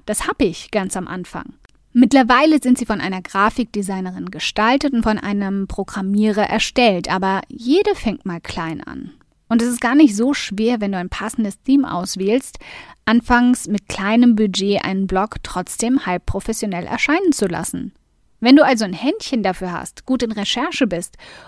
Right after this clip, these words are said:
und dir gern selbst etwas beibringst, ist das ein guter Ansatz.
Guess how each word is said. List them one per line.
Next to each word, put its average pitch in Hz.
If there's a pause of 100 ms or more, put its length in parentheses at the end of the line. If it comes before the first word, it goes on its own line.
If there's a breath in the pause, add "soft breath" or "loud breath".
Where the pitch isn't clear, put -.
und 233
dir 220
gern 240
selbst 220
etwas 190
beibringst, 208
ist -
das 208
ein 208
guter 269
Ansatz. -